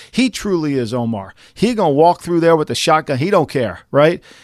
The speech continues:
He's gonna have the shotgun on his back. Rudolph, you ain't playing game. One drive to start the second half.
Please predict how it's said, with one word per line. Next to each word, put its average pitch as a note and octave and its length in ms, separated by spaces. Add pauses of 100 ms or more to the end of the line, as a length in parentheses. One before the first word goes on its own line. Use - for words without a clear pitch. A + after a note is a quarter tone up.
He's G3+ 280
gonna E3+ 220
have D3+ 180
the C3 80
shotgun - 420
on E3+ 120
his C3 140
back. D3 400 (360)
Rudolph, E3+ 460
you D#3+ 140
ain't E3 160
playing D#3 240
game. C#3 220
One E3 180
drive F3 300
to D3 80
start E3 220
the D3+ 80
second D#3 340
half. D3+ 300